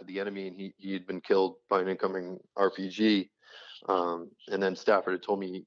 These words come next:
that the enemy was throwing hand grenades. Um, and, you know, just hearing that Phillips had just been killed and that, you know, the enemy was in the hand grenade rage, I mean, at that point, I just got so,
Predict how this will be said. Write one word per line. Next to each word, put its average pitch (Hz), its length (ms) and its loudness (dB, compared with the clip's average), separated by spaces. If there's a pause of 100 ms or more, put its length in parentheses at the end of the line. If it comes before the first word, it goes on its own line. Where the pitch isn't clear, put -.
(180)
that 95 180 -10
the 101 120 0
enemy 92 220 0
was 87 160 -6
throwing 90 380 0 (680)
hand 123 200 6
grenades. 92 680 -4 (200)
Um, 87 360 -10 (420)
and, 92 340 -2
you - 80 -4
know, 98 100 2
just 113 200 -6
hearing 117 560 2 (800)
that - 160 -10
Phillips 107 300 4
had 98 100 -8
just 101 180 -4
been 98 160 -4
killed 95 480 4 (640)
and 92 220 -2
that, 92 280 2 (600)
you 110 80 0
know, 98 80 4
the 101 140 2
enemy 107 180 4
was 98 220 0
in 92 100 -2
the 90 80 -8
hand 107 220 2
grenade 95 260 -2 (160)
rage, 92 500 0
I - 60 -12
mean, 92 240 -4 (680)
at 98 80 -8
that 139 180 6
point, 117 180 6
I 107 80 6
just 104 220 -4
got 95 240 0
so, 101 420 -2